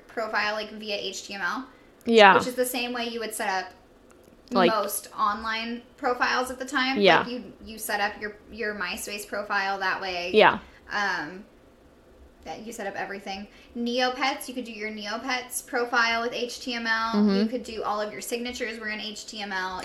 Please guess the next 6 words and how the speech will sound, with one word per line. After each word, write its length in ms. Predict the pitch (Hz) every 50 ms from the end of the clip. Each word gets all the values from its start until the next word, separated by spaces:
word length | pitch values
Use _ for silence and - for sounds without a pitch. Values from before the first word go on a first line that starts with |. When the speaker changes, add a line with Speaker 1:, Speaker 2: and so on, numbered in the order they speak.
| - - -
Speaker 1:
You 180 | 226 240 277
know, 40 | -
Speaker 2:
Yeah. 300 | 196 196 - - - - 190 - -
Speaker 1:
like, 360 | 247 240 226 220 - - - - - - - - - - - - - - _ _ - - - - - - - _ - _ - _ _ - - - _ _ - - - - - - - - - - - - _ -
and 160 | 247 254 254
I 200 | 254 254 254